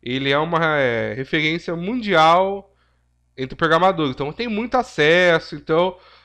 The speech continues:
às vezes a taxa de download não é das melhores, pode ser que demore um pouco, vai depender também da velocidade da sua internet, essas coisas.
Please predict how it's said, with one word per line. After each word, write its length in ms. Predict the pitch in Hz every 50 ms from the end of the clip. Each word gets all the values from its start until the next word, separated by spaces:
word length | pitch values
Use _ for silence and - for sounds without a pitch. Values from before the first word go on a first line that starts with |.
| _ _
às 180 | - 127 135 135
vezes 140 | 151 156 170
a 60 | 175
taxa 340 | 175 170 160 165 165 - 165
de 60 | 147
download 480 | 151 151 147 143 139 143 160 160 165 160
não 180 | 165 160 147
é 80 | 143 151
das 240 | 156 156 147 135 135
melhores, 580 | 147 147 135 131 123 127 135 143 151 156 - -
pode 300 | - 156 147 147 147 -
ser 140 | - 151
que 120 | 143 - 151
demore 600 | 151 156 147 143 135 135 135 139 139 143 147 - _ _ _ _ _ _ _ _ -
um 140 | 156 165 185
pouco, 340 | 180 - 185 165 139 - 113
vai 120 | 120 143
depender 280 | 151 165 165 180 165 160
também 180 | 147 143 139 139
da 80 | 143
velocidade 320 | 135 135 135 - 131 127 123
da 80 | 123
sua 100 | - 123
internet, 800 | 117 117 147 165 196 196 170 139 139 147 160 156 139 123 - -
essas 300 | 123 117 - 165 165 -
coisas. 600 | - - 135 123 113 107 107 104 98 - - _